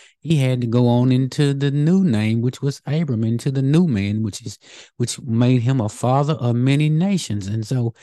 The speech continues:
you know, that's the covenant that God has with us, because he,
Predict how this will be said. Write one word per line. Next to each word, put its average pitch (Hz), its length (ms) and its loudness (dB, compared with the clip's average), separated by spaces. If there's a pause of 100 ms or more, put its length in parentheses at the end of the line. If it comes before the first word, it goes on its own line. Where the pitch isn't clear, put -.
(460)
you 143 160 0
know, 131 140 2
that's 156 240 -2
the - 120 -8
covenant 147 460 0
that 107 140 -4
God 120 280 2
has 117 300 0
with 107 120 -2
us, 98 240 -2
because 107 420 -6
he, 156 280 -2